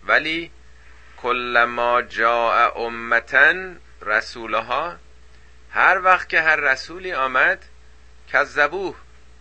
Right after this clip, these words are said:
تکذیبش کرده. این در واقع سیر عکس العمل امتها بود.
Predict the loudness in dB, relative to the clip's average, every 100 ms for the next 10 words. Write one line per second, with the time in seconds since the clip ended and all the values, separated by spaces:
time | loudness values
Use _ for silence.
0 | -8 -8 -8 -12 -12 -6 -4 -4 -6 -12
1 | -18 -20 -20 -20 -20 -20 -20 -20 -20 -20
2 | -20 -20 -12 -8 -8 -10 -20 -20 -20 -20
3 | -20 -20 -20 -20 -20 -20 -12 -8 -6 -8
4 | -10 -6 -6 -6 -14 -12 -4 -4 -2 -2
5 | -2 -2 -12 -10 -10 -10 -10 -8 -6 -6
6 | -6 -8 -10 -12 -12 -12 -12 -14 -14 -20